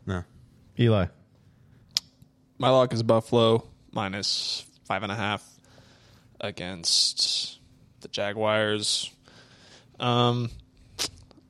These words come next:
Speaker 3: I think Buffalo's shown that they're a top team in the N F L once again, and I think the Jaguars do not know what is coming for them.
Speaker 2: Um, I just, uh, Tyron Armstead got placed on injured reserve.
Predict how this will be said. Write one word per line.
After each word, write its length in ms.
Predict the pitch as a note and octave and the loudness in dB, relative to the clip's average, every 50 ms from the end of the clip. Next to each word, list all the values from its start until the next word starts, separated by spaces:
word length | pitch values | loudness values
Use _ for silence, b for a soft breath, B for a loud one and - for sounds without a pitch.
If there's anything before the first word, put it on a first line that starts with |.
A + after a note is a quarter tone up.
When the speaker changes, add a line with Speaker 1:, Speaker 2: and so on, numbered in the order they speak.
| _ _ _ _ - | _ _ _ _ -10
Speaker 3:
I 100 | - A2 | -8 -8
think 180 | G#2 G#2 G#2+ | -8 -8 -6
Buffalo's 380 | A2 A2+ A2 - - A2 A2 G#2+ | -6 -6 -6 -4 -4 -4 -2 0
shown 300 | - - C3 C3 C3+ C3+ | 2 4 6 6 6 6
that 120 | C3+ B2+ C3 | 4 4 4
they're 360 | C3 B2+ B2 B2+ B2 A#2+ A#2+ - - - - | 6 6 6 6 4 2 0 -4 -10 -14 -10
a 40 | - | -2
top 240 | - C3+ C3 B2+ - | 0 0 0 2 0
team 140 | - C3+ | 0 0
in 40 | C3 | 2
the 60 | B2+ | 2
N 80 | C3 B2+ | 2 2
F 140 | B2+ - - | 2 4 4
L 140 | B2+ B2+ B2+ | 4 4 4
once 220 | B2+ B2+ B2 - | 2 0 -2 -2
again, 440 | C3 B2+ B2+ B2+ B2+ B2 B2 B2 A#2+ B B B B B B B B _ _ _ _ _ - | 0 0 2 2 0 0 -2 -6 -8 B B B B B B B B _ _ _ _ _ -14
and 600 | G#2 G2+ F#2 F2 E2+ D#2+ E2 D2+ A#1+ A#1 - - - - | -12 -12 -10 -12 -12 -14 -14 -16 -16 -18 -18 -14 -12 -12
I 40 | D#3+ | -10
think 200 | - - - - | -10 -12 -14 -14
the 80 | G2 | -14
Jaguars 1040 | F2 D#2+ E2+ E2+ E2+ F2+ F2+ F2 F2 D#2+ B1 D2 E2 - - - - - - - - - _ _ - _ - - | -10 -10 -10 -8 -8 -6 -4 -4 -4 -4 -6 -6 -6 -4 -4 -4 -2 -4 -6 -8 -10 -14 _ _ -20 _ -18 -14
do 100 | - G2 | -12 -10
not 220 | G2+ C#2+ D2+ - | -10 -10 -10 -10
know 120 | G#1 A#1+ C#2 | -10 -10 -10
what 160 | G1+ G#1 G1+ | -10 -10 -8
is 140 | - - - | -8 -8 -8
coming 300 | - - - - - - | -8 -12 -16 -18 -18 -18
for 100 | - - - | -18 -18 -16
them. 180 | - - - b b b b b b b b b b b _ _ B B B B B B B _ _ - | -18 -18 -20 b b b b b b b b b b b _ _ B B B B B B B _ _ 2
Speaker 2:
Um, 560 | A2+ A2+ A#2 A2+ A2 G#2+ G2+ F#2+ F#2+ F#2 F#2+ - _ _ b b b b b b b b b b b _ - - - - - | 4 6 6 6 6 6 6 4 4 4 2 -2 _ _ b b b b b b b b b b b _ -20 -20 -4 0 2
I 40 | |
just, 200 | A2 G#2 - - - | 2 2 0 0 -2
uh, 680 | G#2+ F#2+ - - F#2+ G#2 B2 - - - G2 F#2 F#2+ | -4 -4 -4 -6 -6 -6 -6 -4 -2 0 2 2 2
Tyron 300 | - - B2 A#2 A2 G#2 F#2+ | 2 2 2 2 4 4 4
Armstead 480 | F#2 F#2 F#2+ F#2 - - F2 F2 F2+ | 4 4 2 2 2 0 2 2 2
got 160 | F2+ F2 D#2+ - | 2 0 0 0
placed 260 | - E2+ F2 - - F2 | 0 0 0 0 -2 -2
on 80 | E2+ E2+ | -2 0
injured 280 | F2 F2 F2+ E2+ E2+ | 0 -2 -2 -2 -2
reserve. 440 | F2 E2+ F2+ E2+ E2 D#2+ E2+ F#2 | -2 -2 0 0 0 0 -2 -4